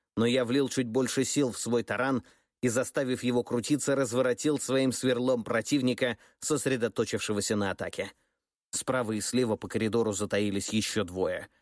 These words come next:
Один ударил льдом, очень быстро наращивая на моем щите ледяную корку, второй ударил воздушными серпами, которые срезали с моего поля слои.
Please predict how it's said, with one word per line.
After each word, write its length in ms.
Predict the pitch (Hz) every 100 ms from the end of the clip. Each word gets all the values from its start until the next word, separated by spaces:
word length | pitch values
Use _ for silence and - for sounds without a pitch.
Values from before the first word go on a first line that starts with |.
| _ _ -
Один 300 | 104 113 123
ударил 420 | 110 113 117 113
льдом, 480 | 113 110 120 90 -
очень 320 | 120 - 117
быстро 380 | 101 127 - 120
наращивая 640 | 113 107 107 - 117 107 110
на 80 |
моем 300 | 110 107 107
щите 320 | 101 113 - 123
ледяную 420 | 110 107 110 104
корку, 420 | - 135 - - - _ _ -
второй 400 | 139 127 143 135
ударил 420 | 131 127 131 123
воздушными 580 | 120 107 123 123 123 120
серпами, 520 | - 113 - 135 110
которые 420 | - 107 110 110
срезали 460 | 104 120 110 113 107
с 80 | -
моего 300 | 117 110 104
поля 260 | 113 95
слои. 460 | - 110 110 82